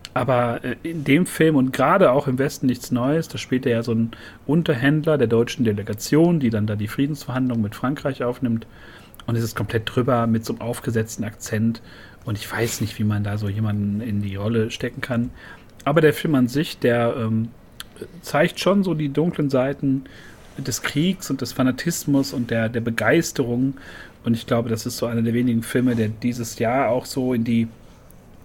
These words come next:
in die Zeit passt oder, oder die Zeit entsprechend kommentiert. Und, äh, ja, den fand ich wirklich herausragend. Tolle, also Musik war klasse, das sieht alles total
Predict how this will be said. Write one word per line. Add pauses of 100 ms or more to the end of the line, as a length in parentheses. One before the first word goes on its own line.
(260)
in
die
Zeit
passt
oder,
oder (540)
die
Zeit
entsprechend
kommentiert. (480)
Und,
äh,
ja, (180)
den
fand
ich
wirklich
herausragend.
Tolle, (160)
also
Musik
war (320)
klasse,
das
sieht
alles
total